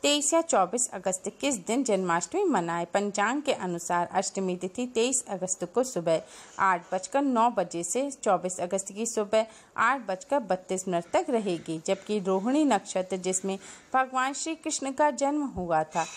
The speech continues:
चौबीस अगस्त को सुबह तीन बजकर अड़तालीस मिनट से शुरू होगा और पच्चीस अगस्त की सुबह चार बजकर सत्तर मिनट पर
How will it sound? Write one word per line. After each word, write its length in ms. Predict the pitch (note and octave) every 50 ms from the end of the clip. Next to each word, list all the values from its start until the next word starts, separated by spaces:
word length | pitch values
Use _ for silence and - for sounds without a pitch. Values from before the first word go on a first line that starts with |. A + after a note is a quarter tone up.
| - - - - -
चौबीस 400 | - A3+ G3+ F#3+ F3+ G#3 G#3 -
अगस्त 400 | - F#3+ F#3+ F#3 G#3 G#3 - - G#3+ -
को 100 | B3 A#3+
सुबह 460 | B3 - - G#3 F#3+ A3+ G#3+ A3+ A#3
तीन 420 | A#3+ - - - A#3 A#3+ C4+ C#4+ C4
बजकर 360 | A3 G#3 G#3 - - A3 G#3
अड़तालीस 640 | - - E3+ E3+ - - F3 F3 F#3+ A#3 C#4 C4 -
मिनट 160 | E3+ E3 E3+
से 200 | - - D#4 E4+
शुरू 360 | - - - A#3+ A3+ B3+ -
होगा 400 | E3 E3+ D#3+ D3 - D3+ D#3 E3+ - - - - - - -
और 100 | D4 D#4 D#4+ -
पच्चीस 360 | A#3+ B3 B3 - D4+ C#4+ - -
अगस्त 340 | F#3 G3+ F#3 F#3 - - G#3+
की 200 | - - D4 D4
सुबह 340 | - - F#3+ D#3+ F3+ D#3+ D#3+ - -
चार 240 | - F#3 D#3+ D#3 D3+
बजकर 380 | D#3+ E3 D#3+ - - - B3
सत्तर 420 | C#4 - - F3+ - - - D#3 D#3
मिनट 200 | D#3+ D#3 D#3 -
पर 220 | - - C#4+ F4+